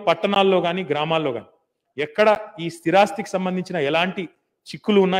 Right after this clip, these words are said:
ఎలాంటి ఇబ్బందులు ఉన్నా వాటిని తొలగించి ప్ర-, ప్రజలకు వారి స్థిరాస్తి మీద న్యాయబద్ధమైన హక్కు, యాజమాన్య హక్కు కల్పించాలనే దృఢమైన సంకల్పంతో గౌరవ ముఖ్యమంత్రి గారు ఉన్నారు. అందులో ఎన్ని అవరోధాలు వచ్చినా, ఎన్ని రకాలుగా పేదలకు హెల్ప్ చేయాలనుకునే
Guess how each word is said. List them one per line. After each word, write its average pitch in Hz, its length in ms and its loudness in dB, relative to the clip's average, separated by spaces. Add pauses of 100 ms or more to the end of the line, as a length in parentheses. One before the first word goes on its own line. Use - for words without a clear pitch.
ఎలాంటి 170 280 0
ఇబ్బందులు 156 320 0
ఉన్నా 190 140 -6 (400)
వాటిని 165 360 2
తొలగించి 202 420 0 (120)
ప్ర-, 180 260 -2
ప్రజలకు 208 420 2 (420)
వారి 180 240 4
స్థిరాస్తి 208 560 2
మీద 208 120 2 (100)
న్యాయబద్ధమైన 170 640 -2
హక్కు, 175 200 -6 (420)
యాజమాన్య 196 440 2
హక్కు - 220 -14
కల్పించాలనే 151 580 -6
దృఢమైన 196 420 0
సంకల్పంతో 156 520 -4 (400)
గౌరవ 147 280 4
ముఖ్యమంత్రి 151 420 -6
గారు 135 140 0
ఉన్నారు. 185 180 -2 (360)
అందులో 190 200 6 (120)
ఎన్ని 226 240 4
అవరోధాలు 220 440 8
వచ్చినా, - 220 -6 (460)
ఎన్ని 220 220 4
రకాలుగా 226 320 8 (120)
పేదలకు 220 380 4
హెల్ప్ 202 220 0
చేయాలనుకునే 190 500 4